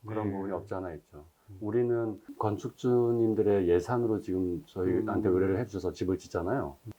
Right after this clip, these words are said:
Speaker 1: 제가 항상 유념하는 게 최적의 예산으로 최선의 품질을 저는 항상 기억을 되새김질을 하고 있어요. 그
Speaker 2: 음.
Speaker 1: 최적의 예산이라고 하는 거는 건축주님들 예산이라는 게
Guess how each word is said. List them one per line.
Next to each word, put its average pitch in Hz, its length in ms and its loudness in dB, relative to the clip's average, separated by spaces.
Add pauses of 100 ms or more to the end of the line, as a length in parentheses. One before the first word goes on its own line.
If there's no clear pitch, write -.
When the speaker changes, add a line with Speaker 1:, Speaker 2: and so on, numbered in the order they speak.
(380)
Speaker 1:
제가 113 180 12
항상 113 460 2 (340)
유념하는 107 440 4
게 95 180 4
최적의 147 680 4
예산으로 101 520 0
최선의 110 880 0
품질을 101 600 0
저는 87 180 -2
항상 87 480 -6 (440)
기억을 92 340 4
되새김질을 87 760 -2
하고 117 180 0
있어요. 73 500 -8
그 - 80 -4
Speaker 2:
음. 110 60 0
Speaker 1:
최적의 147 440 4
예산이라고 90 400 0
하는 85 140 -6
거는 85 360 -4 (500)
건축주님들 135 600 4
예산이라는 113 460 0
게 - 40 -14